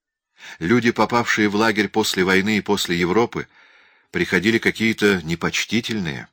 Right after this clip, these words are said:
А вот работать в тридцать седьмом году, понимаете ли, было просто приятно. Например, при входе вольнонаёмного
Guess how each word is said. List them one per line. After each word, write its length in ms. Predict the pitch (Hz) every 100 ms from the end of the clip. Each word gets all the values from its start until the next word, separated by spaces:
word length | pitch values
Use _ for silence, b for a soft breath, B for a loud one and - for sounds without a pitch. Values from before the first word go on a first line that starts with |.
| _ _ _ _ _ _ _ _ _ _ B B B
А 80 | 104
вот 180 | 127 135 -
работать 600 | 117 120 104 139 156 165
в 100 | -
тридцать 500 | 131 143 160 - 147
седьмом 360 | 147 135 143 151
году, 260 | 143 143
понимаете 560 | - 139 131 131 135 143
ли, 80 | 143
было 280 | 110 127
просто 420 | 135 - 110 - 123
приятно. 680 | 147 139 101 107 131 101 - _ _ _ _ _ _ B B B -
Например, 480 | 95 110 139 156
при 180 | - 131
входе 500 | 131 - 160 143 143
вольнонаёмного 1040 | 90 127 127 135 143 185 156 110 85 73